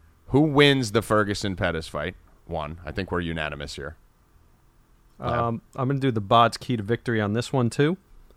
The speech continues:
Speaker 1: Mm-hmm.
Speaker 2: Cue me up.
Speaker 1: Okay. Uh, ladies and gentlemen, this is the BOD'S key to victory.
Speaker 2: And we're gonna wanna mark this so we could, uh, pull it later.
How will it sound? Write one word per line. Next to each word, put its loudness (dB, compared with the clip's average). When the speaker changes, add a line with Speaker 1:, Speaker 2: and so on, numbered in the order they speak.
Speaker 1:
Mm-hmm. -4
Speaker 2:
Cue 2
me 4
up. 0
Speaker 1:
Okay. -6
Uh, -8
ladies -6
and -10
gentlemen, -2
this -2
is 0
the 0
BOD'S 0
key 2
to -2
victory. -4
Speaker 2:
And 4
we're 2
gonna 4
wanna 4
mark 2
this -2
so -6
we -2
could, -2
uh, 0
pull 2
it -2
later. -2